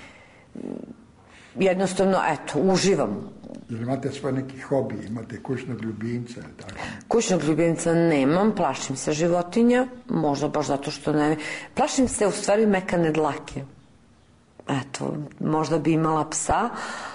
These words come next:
Speaker 1: ali jednostavno bojim se da dotaknem psa ili mačku baš zbog te meke dlake koju oni imaju.
Speaker 2: A da li ste zadovoljni postignutim u životu?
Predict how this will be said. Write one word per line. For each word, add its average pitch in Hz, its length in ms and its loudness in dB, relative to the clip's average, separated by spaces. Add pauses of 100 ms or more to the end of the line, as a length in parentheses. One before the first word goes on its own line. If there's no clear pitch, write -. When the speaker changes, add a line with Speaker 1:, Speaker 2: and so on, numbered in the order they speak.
Speaker 1:
ali 170 360 2
jednostavno 170 680 4
bojim 160 400 2
se 131 360 2 (220)
da - 120 2 (180)
dotaknem 143 840 2
psa - 220 0
ili 139 220 4
mačku 143 440 0
baš 160 160 2
zbog - 240 -4
te 156 140 0
meke 139 300 0
dlake - 440 -4
koju 117 320 0 (380)
oni 110 240 0
imaju. 101 320 -2 (320)
Speaker 2:
A 104 60 -16
da 110 140 -8
li 160 80 -4
ste 131 160 -6
zadovoljni 110 400 -4
postignutim 104 720 -12
u - 40 -18
životu? 76 420 -16